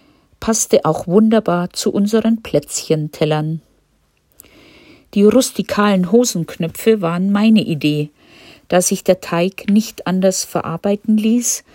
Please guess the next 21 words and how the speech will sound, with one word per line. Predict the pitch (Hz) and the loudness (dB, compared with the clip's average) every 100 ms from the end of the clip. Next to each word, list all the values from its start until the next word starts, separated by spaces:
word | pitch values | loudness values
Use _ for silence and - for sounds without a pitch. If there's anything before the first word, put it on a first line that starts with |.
| - - _ _ | -20 -20 _ _
als | 180 185 - | 0 0 0
Schlangen | - - 170 170 190 220 | -4 -2 -2 0 0 0
zu | 220 240 | 0 0
rollen, | 226 220 240 254 262 - _ _ _ _ _ _ | 2 2 2 2 -2 -6 _ _ _ _ _ _
Scheiben | - - 185 165 196 220 | -8 -2 2 2 2 0
abzuschneiden | - - - 220 - 214 208 220 220 | -2 -6 -2 -2 2 2 2 0 0
und | 180 180 | -2 0
dann | 165 180 | 0 -2
zwei | - - 185 | -4 -2 0
Löcher | 190 190 - 139 | 2 0 0 -2
einzustechen. | 143 156 - 151 - - - - 160 151 _ _ _ _ _ _ _ _ - _ - | -2 -6 -6 -8 -6 -6 -6 -8 -10 -10 _ _ _ _ _ _ _ _ -20 _ -4
Die | 208 | -4
Pralinen | - 185 185 180 196 220 254 262 | -2 0 2 2 2 4 2 0
und | - 180 - | -2 -4 -4
Zimtsterne | - 220 233 - - 220 226 240 254 254 _ _ - - _ | 0 0 0 -6 0 2 4 4 2 0 _ _ -20 -20 _
sind | - - 226 240 240 - | -4 0 2 0 -4 -2
aus | 175 - 180 | -2 -2 -2
meiner | 170 175 208 | -2 0 0
Produktionsstätte | 208 - 208 202 - 214 208 - - 196 - | -2 0 0 -2 -2 0 0 -2 -4 -4 0
in | 202 190 196 | 0 0 -2
Agusa. | 196 208 226 220 - 120 | 0 4 4 4 2 -4